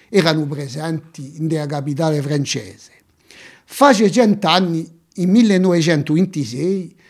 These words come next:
che la federazione di, è nata in Parigi all'iniziativa di un sindacato nazionale di giornalisti e di un suo presidente, Georges Bourdeau.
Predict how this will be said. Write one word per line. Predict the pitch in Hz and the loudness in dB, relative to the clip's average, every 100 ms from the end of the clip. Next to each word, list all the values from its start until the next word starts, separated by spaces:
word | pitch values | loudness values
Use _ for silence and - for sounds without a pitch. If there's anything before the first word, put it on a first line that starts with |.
| _ _ | _ _
che | - 196 | 0 2
la | |
federazione | 208 214 226 214 180 226 185 165 151 139 - | 4 4 4 4 6 6 6 4 2 -4 -10
di, | 131 170 196 | -12 -12 -2
è | 156 | 2
nata | 175 208 240 175 | 4 4 4 0
in | 156 139 | -2 -2
Parigi | 151 147 226 269 160 160 - _ - _ _ | -2 2 4 2 2 -6 -10 _ -20 _ _
all'iniziativa | 175 202 196 165 170 139 220 180 | 2 4 4 2 -2 0 0 0
di | 151 160 | 0 -2
un | |
sindacato | 143 165 156 151 160 147 | -2 -2 -2 -2 -4 -2
nazionale | 156 147 156 156 156 147 | -4 -2 0 0 0 0
di | 131 139 | -4 -6
giornalisti | 135 131 127 131 185 - - 123 - _ _ | -6 -6 -6 -4 -4 -4 -8 -14 -16 _ _
e | - 143 | -8 -4
di | 151 | -2
un | 147 | -4
suo | 147 131 | -6 -6
presidente, | 156 160 147 123 156 156 - 135 | -2 -2 -2 -4 -2 -2 -4 -12
Georges | 247 180 156 127 127 | -8 -6 -6 -8 -8
Bourdeau. | 151 131 120 87 | -10 -10 -14 -18